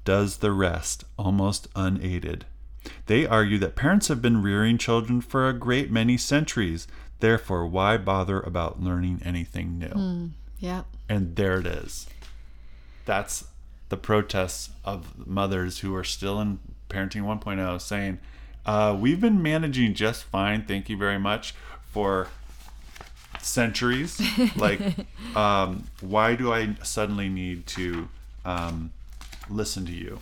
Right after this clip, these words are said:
Speaker 1: And
Speaker 2: Right.
Speaker 1: there's a, another quote here, a funny thing. Uh, let me skip ahead here. Um, he was giving a lecture, and this woman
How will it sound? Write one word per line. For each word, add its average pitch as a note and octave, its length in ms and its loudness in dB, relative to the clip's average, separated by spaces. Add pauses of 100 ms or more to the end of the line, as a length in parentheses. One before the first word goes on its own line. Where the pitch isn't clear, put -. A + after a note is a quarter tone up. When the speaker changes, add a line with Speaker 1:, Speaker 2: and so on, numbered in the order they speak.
(200)
Speaker 1:
And A2 120 0
Speaker 2:
Right. G#2 60 2
Speaker 1:
there's G2+ 200 2
a, F#2+ 100 -2 (180)
another G#2 380 2
quote F#2+ 340 -4
here, F2+ 180 0
a E2 60 -2
funny F#2+ 280 -4
thing. F#2 380 -4 (420)
Uh, E2+ 340 -2 (540)
let F#2 100 -4
me - 100 4
skip - 440 -6 (260)
ahead F#2+ 420 -4
here. F2+ 340 -2 (960)
Um, E2 480 -2 (880)
he A#2 140 -2
was G#2 140 0
giving A2+ 260 0
a E2+ 80 0
lecture, F2 640 -4 (680)
and E2+ 220 -4
this D#2+ 180 -10
woman F2 400 -6